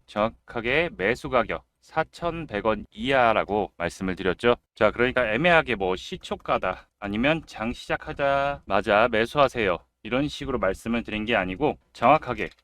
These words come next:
금액을 명시를 해드렸습니다. 자, 그럼 이날 케이씨티씨의 주가가 어떻게 움직였는지 한번 같이 확인해 보도록 하죠.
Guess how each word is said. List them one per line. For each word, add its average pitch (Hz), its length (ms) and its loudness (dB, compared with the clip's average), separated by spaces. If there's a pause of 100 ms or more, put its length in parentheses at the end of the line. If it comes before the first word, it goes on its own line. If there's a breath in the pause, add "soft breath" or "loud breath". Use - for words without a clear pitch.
(120)
금액을 117 800 -2
명시를 110 580 -2 (220)
해드렸습니다. 104 800 -2 (140)
자, 113 160 0
그럼 139 220 2
이날 131 540 4
케이씨티씨의 165 1300 -4
주가가 107 380 2
어떻게 98 260 -2
움직였는지 101 600 -2
한번 104 260 -2
같이 - 320 -10
확인해 147 320 0
보도록 101 400 -2
하죠. 104 320 -2